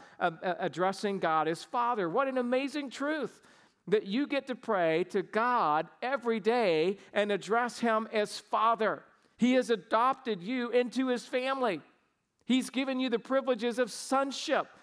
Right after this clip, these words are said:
He calls you his child. No matter what your relationship was like with your earthly father,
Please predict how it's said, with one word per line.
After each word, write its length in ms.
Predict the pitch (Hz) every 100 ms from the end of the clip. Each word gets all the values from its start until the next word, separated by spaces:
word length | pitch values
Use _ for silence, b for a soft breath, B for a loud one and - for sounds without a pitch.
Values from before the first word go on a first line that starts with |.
| B -
He 160 | 254
calls 480 | - 254 254 285 -
you 120 | 262
his 240 | 226 208 -
child. 600 | - 247 262 302 175 - - B -
No 140 | 233
matter 360 | 247 247 240 - -
what 340 | 160 247 294
your 100 | 247
relationship 880 | 226 208 226 262 269 208 - 202 - - 202
was 220 | 196 196
like 300 | 214 233 190
with 180 | 190 196
your 300 | 190 185 - 214
earthly 340 | 302 - 208
father, 640 | - 165 135 127 175 269